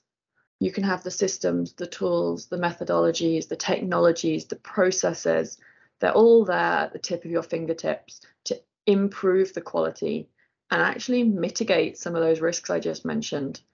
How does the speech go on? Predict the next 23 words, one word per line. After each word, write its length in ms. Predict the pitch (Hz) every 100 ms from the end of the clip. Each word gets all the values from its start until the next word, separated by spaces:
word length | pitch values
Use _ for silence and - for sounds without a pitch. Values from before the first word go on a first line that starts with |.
| _ _ _ -
because 600 | 170 175 165 170 - - -
you 100 | 190
don't 240 | 196 196 202
have 160 | 170
a 40 | 165
whole 220 | 170 165
load 220 | 160 160
of 80 | 151
different 480 | 170 - 156 - _ _
processes 560 | - 170 165 170 - 165
and 100 | 160
different 320 | 170 - 240
systems 560 | - 165 - 160 151 -
trying 300 | - 160 156
to 80 | 156
work 240 | 151 151
together. 380 | - 160 160 160
You 340 | 170 170 156 _ -
actually 760 | 175 - - 165 165 156 - _ -
are 80 | 180
doing 240 | 175 160
it 80 | 160
all 420 | 170 160 156 156